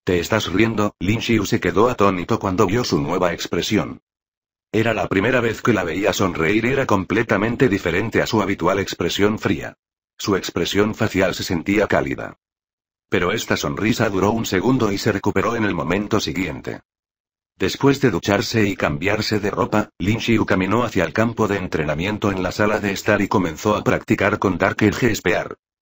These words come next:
"Entrenemos". Lu Yue solicitó de repente.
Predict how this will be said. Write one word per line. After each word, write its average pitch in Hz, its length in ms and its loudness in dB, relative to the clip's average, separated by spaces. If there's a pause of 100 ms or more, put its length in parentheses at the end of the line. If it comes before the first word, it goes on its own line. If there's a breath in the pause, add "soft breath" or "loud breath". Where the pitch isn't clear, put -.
(460)
"Entrenemos". 98 800 -2 (500)
Lu 123 240 2
Yue 98 220 4
solicitó 98 480 0
de 107 120 -2
repente. 87 540 -2